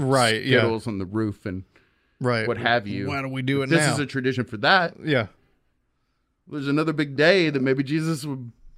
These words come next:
Speaker 2: like, "Hey,
Speaker 1: <laughs>
Speaker 2: why, <laughs> why aren't you building houses of gingerbread in the Easter time?"
Speaker 1: Sure.
Speaker 2: And it must have all been spawned by the fact that we had, like, some, you know, gingerbread kit that we had picked up at some point.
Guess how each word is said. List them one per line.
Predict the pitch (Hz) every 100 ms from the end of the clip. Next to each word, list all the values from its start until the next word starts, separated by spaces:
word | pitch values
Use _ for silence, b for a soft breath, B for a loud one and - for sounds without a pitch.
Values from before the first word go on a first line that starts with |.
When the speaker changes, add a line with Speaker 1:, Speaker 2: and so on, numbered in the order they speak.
| -
Speaker 2:
like, | 139 135
"Hey, | 143
Speaker 1:
<laughs> | 127 127 117
Speaker 2:
why, | 107 139 170 156
<laughs> | -
why | 131 120 170 175 b b b
aren't | 135 143
you |
building | 143 151 151
houses | 160 156 147 143
of | 139
gingerbread | 147 147 160 156 156 151 -
in | 165
the |
Easter | 220 - 117
time?" | - 85 85 87
Speaker 1:
Sure. | 180 180 185 - B B B B B _ _ _ -
Speaker 2:
And | 120 117
it | - -
must | 143 233 -
have | 151
all | 135 123
been | 120
spawned | 110 - 143 139
by | 120
the | 113
fact | - 113 -
that | 104
we | 110 117
had, | 101 - 123 110 104
like, | 104 101
some, | - 117 101 101 -
you | 120 95
know, | 82 87 90
gingerbread | 117 117 110 107 98 -
kit | 131 110 98
that | 98
we | 104
had | 87
picked | 123 -
up | 110 104
at | -
some | - 98
point. | 92 104 98 95